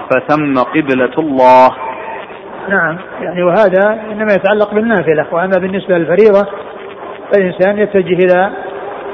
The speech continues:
Speaker 2: ال-، ال-، القبلة. وكذلك إذا كان، آه، قد جهل القبلة وهو في السفر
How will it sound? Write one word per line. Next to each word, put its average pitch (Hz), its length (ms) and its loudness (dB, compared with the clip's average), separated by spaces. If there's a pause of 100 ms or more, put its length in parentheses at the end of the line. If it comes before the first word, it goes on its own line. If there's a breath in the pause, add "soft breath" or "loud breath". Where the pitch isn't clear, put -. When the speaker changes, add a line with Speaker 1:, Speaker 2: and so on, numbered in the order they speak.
(160)
Speaker 2:
ال-، 185 300 2
ال-، 175 420 0
القبلة. 170 680 2 (560)
وكذلك 208 560 4
إذا 180 220 4
كان، 185 560 0 (280)
آه، 175 420 0 (100)
قد 170 140 2
جهل 180 240 4
القبلة 170 400 2
وهو 165 100 0
في 147 40 -8
السفر 190 480 2